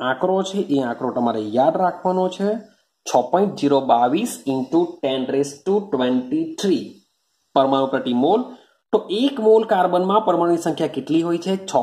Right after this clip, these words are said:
પોઇન્ટ ઝીરો બાવીસ ગુણ્યા દસની ત્રેવીસ જેટલી સંખ્યા હોય છે. તમે વિચાર કરો, ખાલી એક મોલ કાર્બનની અંદર એકદમ જ ખૂબ જ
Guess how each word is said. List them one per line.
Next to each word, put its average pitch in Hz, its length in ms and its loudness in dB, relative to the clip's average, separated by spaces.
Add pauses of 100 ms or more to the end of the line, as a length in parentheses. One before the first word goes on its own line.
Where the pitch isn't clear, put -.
પોઇન્ટ 139 220 0
ઝીરો 139 160 0
બાવીસ 127 440 0
ગુણ્યા 127 300 -4
દસની 131 400 -4
ત્રેવીસ 135 580 -2
જેટલી 127 360 -2
સંખ્યા 127 440 -2
હોય 113 260 0
છે. 139 120 -4
તમે 135 240 0
વિચાર 120 380 -2
કરો, 123 260 0 (400)
ખાલી 127 220 0 (140)
એક 196 320 -2 (360)
મોલ 135 320 0 (160)
કાર્બનની 131 600 0
અંદર 135 340 0
એકદમ 147 460 -2
જ 156 100 -4
ખૂબ 147 260 0
જ 139 100 -2